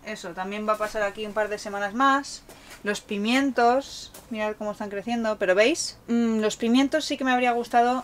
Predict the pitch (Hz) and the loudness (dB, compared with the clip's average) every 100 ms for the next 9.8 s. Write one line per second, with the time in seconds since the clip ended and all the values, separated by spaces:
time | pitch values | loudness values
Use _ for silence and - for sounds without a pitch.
0 | - 208 202 233 214 233 247 - - - | -6 -8 -2 2 2 2 -2 -4 -12 -18
1 | - - - - 240 233 226 220 220 214 | -20 -20 -20 -2 2 6 6 6 4 2
2 | 226 214 208 190 175 175 170 170 214 220 | 2 2 0 -2 -2 -4 -4 -2 0 0
3 | 165 175 175 185 175 175 175 175 175 180 | -4 -4 -4 -4 -4 -4 -4 -2 -2 -2
4 | 175 165 170 180 170 165 208 226 226 - | -6 -6 -8 -8 -6 -6 -6 -4 -4 -6
5 | - - - - 208 208 - - - - | -18 -20 -20 -4 4 6 6 2 -14 -16
6 | - - 208 180 185 196 226 226 226 226 | -18 -8 -6 -4 -2 -2 -4 -4 -6 -6
7 | 247 320 226 175 156 - 220 - 226 254 | -6 -8 -8 -10 -10 -12 -10 -4 0 2
8 | 269 160 156 - - - - - - - | 0 -6 -14 -20 -20 -20 -20 -20 -20 -6
9 | 220 220 233 240 254 254 277 | -2 -2 -2 -2 -2 0 0